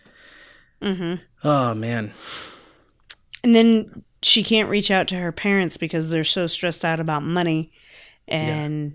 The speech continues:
Speaker 1: and dealing with the, the pharmacy they own and the business and it, but yeah, she feels alone.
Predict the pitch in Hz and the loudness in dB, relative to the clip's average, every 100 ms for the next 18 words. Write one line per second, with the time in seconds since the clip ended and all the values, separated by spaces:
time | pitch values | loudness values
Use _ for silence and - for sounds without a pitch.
0 | - - 170 156 151 - 170 160 156 151 | -12 -10 -4 -4 -4 -4 -2 0 -2 -4
1 | 147 _ _ _ - 156 151 147 143 139 | -8 _ _ _ -4 -2 0 -2 -4 -4
2 | - - 175 180 165 160 143 147 139 143 | -6 -2 -2 0 -4 -4 -4 -4 -4 -4
3 | 147 151 143 143 156 160 156 156 156 160 | -4 -4 -6 -4 -4 -2 -2 -4 -6 -8
4 | 147 147 - - - _ _ _ _ _ | -8 -10 -14 -20 -20 _ _ _ _ _
5 | _ _ 196 - - _ _ _ _ _ | _ _ -4 -4 -8 _ _ _ _ _
6 | _ 233 262 220 156 - 247 - 294 277 | _ 6 8 8 6 0 0 2 2 2
7 | 277 - 208 269 294 - - | 0 0 0 -2 -2 -4 -8